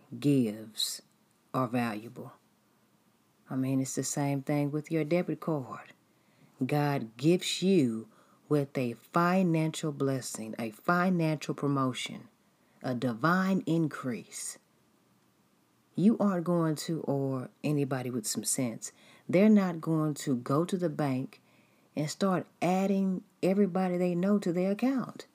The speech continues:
They're not going to do that. And they're not going to pass out their debit card to anybody for that person just to use, where someone has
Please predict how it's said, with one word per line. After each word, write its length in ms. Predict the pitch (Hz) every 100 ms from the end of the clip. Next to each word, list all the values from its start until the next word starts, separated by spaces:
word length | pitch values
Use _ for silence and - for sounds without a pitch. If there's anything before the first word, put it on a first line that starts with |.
| _ _ -
They're 120 | 196
not 220 | 185 165
going 200 | 170 165
to 80 | 156
do 220 | 147 302 294
that. 420 | 117 101 - - _ _ -
And 180 | 147 147
they're 100 | 156
not 280 | 165 180 170
going 200 | 175 170
to 140 | -
pass 560 | - - - 170 170 -
out 240 | 165 160
their 160 | 160 151
debit 400 | 131 170 208 -
card 440 | - 139 139 143
to 340 | - 156 139 -
anybody 600 | 156 170 165 143 151 156 160
for 200 | 147 143
that 220 | 143 139
person 440 | 156 147 - 143
just 240 | 139 160 -
to 60 |
use, 640 | 156 165 214 202 - - - _ _ _ _ _ _ _ _ _ _ _ -
where 140 | 147
someone 420 | 139 185 170 160
has 280 | 147 156 131